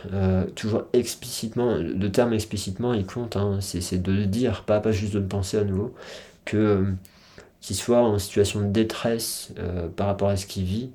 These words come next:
bah, c'est juste complètement normal. Et parfois une formule qui aide, hein, qui aide certaines fois, enfin, avec laquelle moi je me sens assez à l'aise. Euh, donc à vous de voir si ça peut vous parler ou si vous pouvez trouver une variante, mais c'est de dire aux, aux personnes, euh,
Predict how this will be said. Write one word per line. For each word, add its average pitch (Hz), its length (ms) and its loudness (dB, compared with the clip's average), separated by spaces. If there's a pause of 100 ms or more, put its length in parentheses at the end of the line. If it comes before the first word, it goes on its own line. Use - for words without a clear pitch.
(540)
bah, 95 320 2
c'est 95 180 -2
juste 95 160 -2
complètement 101 380 0
normal. 101 460 0 (760)
Et 92 380 2 (680)
parfois 110 300 4
une 127 80 2
formule 117 340 0
qui - 200 -2
aide, 110 140 4
hein, 104 180 0 (220)
qui 101 180 0
aide 104 240 2
certaines 98 420 -2
fois, 101 240 2
enfin, 98 300 -2 (400)
avec 92 180 -2
laquelle 101 320 2
moi 107 180 2
je 92 120 2
me 95 180 2
sens 98 240 0
assez 95 200 0
à 107 60 4
l'aise. 110 260 0 (580)
Euh, 87 560 -2
donc 92 220 -4
à 92 240 0
vous 95 140 -2
de 92 80 -2
voir 101 180 2
si - 220 -6
ça 92 60 -2
peut - 120 -4
vous 92 160 0
parler 101 460 2
ou 92 100 0
si 92 140 -6
vous 92 40 -4
pouvez 92 200 0
trouver 95 240 -2
une 95 80 0
variante, 120 380 0
mais 98 200 0 (380)
c'est - 180 -6
de 92 60 0
dire 107 200 2
aux, 98 140 4
aux 95 180 2
personnes, 104 480 2
euh, 95 240 2